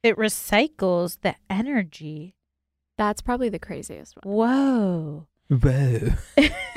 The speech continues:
Speaker 2: Whoa,
Speaker 1: Whoa.
Speaker 2: wait.
Speaker 1: Crematoriums in England and Sweden are capturing heat from the natural gas being used in the cremation process that would otherwise escape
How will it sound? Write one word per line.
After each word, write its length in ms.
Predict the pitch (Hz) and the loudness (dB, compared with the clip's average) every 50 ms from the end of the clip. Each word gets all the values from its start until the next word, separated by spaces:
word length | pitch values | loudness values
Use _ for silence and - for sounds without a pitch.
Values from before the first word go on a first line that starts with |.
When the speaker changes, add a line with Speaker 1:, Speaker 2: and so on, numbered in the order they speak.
| 466 508 - - - - | -8 -8 -10 -12 -8 -2
Speaker 2:
Whoa, 640 | 214 202 190 214 214 226 285 349 320 247 147 143 - | 0 2 4 4 4 4 2 2 2 2 2 2 2
Speaker 1:
Whoa. 60 | 190 185 | 0 0
Speaker 2:
wait. 680 | 175 202 185 185 226 302 277 190 147 - 87 - - | 0 2 4 6 6 6 6 2 0 -2 -6 -10 -8
Speaker 1:
Crematoriums 960 | - - 262 269 294 359 349 - - 220 208 233 240 220 190 175 175 175 156 | -2 2 2 4 4 2 -2 -2 0 0 2 2 2 2 2 2 0 0 0
in 140 | 185 175 175 | 0 0 0
England 440 | - - 196 202 208 196 190 175 170 | 0 0 0 2 2 4 2 4 4
and 160 | 170 170 165 | 2 0 0
Sweden 480 | - - 185 202 202 180 170 170 170 - - | -4 -4 -2 0 0 2 2 0 -2 -2 -4
are 120 | 175 170 | -6 -8
capturing 720 | - - - - 202 214 - - - 202 185 175 170 170 | -8 -8 -4 -2 -2 0 -2 -2 -2 0 0 0 0 -2
heat 460 | - - - - 247 247 - - - - _ _ _ _ _ | -4 -6 -8 -6 -6 -6 -6 -8 -16 -20 _ _ _ _ _
from 200 | - - 214 208 | -2 2 4 4
the 60 | 196 | 4
natural 460 | 190 185 196 202 226 - - - 226 214 | 4 4 2 2 0 0 0 0 0 0
gas 640 | 170 - 185 190 202 175 143 147 - - - - - _ _ _ - - | 2 0 0 2 2 0 -2 -4 -8 -12 -14 -16 -16 _ _ _ -8 0
being 320 | - 226 214 208 196 190 | 2 2 4 4 2 2
used 680 | 175 202 240 240 220 180 175 185 196 - - - - - _ _ _ _ _ _ _ _ _ _ _ _ _ _ _ _ _ _ | 2 2 4 4 4 4 2 0 -2 -6 -12 -14 -18 -20 _ _ _ _ _ _ _ _ _ _ _ _ _ _ _ _ _ _
in 120 | - 208 208 | -2 0 2
the 80 | 202 | 0
cremation 800 | - - - 208 202 190 190 190 202 262 285 - - 175 165 170 | 0 -2 0 0 2 2 4 4 2 2 0 -2 -4 -6 -6 -6
process 800 | 151 - - - - - - - - - - - - - - _ _ _ _ _ _ _ _ _ _ _ _ _ _ _ _ _ _ - - - | -8 -10 -12 -10 -12 -12 -14 -16 -16 -16 -18 -20 -20 -20 -20 _ _ _ _ _ _ _ _ _ _ _ _ _ _ _ _ _ _ -20 -6 0
that 180 | - 220 165 208 | 2 4 4 4
would 100 | 202 190 | 2 0
otherwise 520 | - - 202 208 202 202 196 190 190 180 170 | 0 0 2 2 2 2 2 2 0 0 -2
escape 540 | 165 - - - - 226 202 - - - | -4 -6 -6 -4 -2 -2 -2 -2 -4 -10